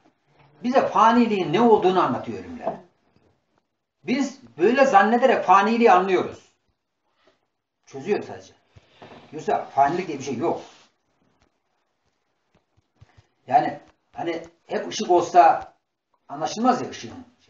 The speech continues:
Yani güneşte mesela yaşayan bir hayvan olsa ya da melek, melek olsa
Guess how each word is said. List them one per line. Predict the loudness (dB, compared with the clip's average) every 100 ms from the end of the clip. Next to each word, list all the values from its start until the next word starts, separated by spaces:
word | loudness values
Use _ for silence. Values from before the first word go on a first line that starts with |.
| -20
Yani | -16
güneşte | -4 -4 -4
mesela | -8 -10 -10
yaşayan | -10 -10 -10 -10
bir | -6
hayvan | -4 -4 -6 -10
olsa | -14 -18
ya | -14
da |
melek, | -10 -4 -4 -6 -14
melek | -14 -12
olsa | -14 -12 -12 -12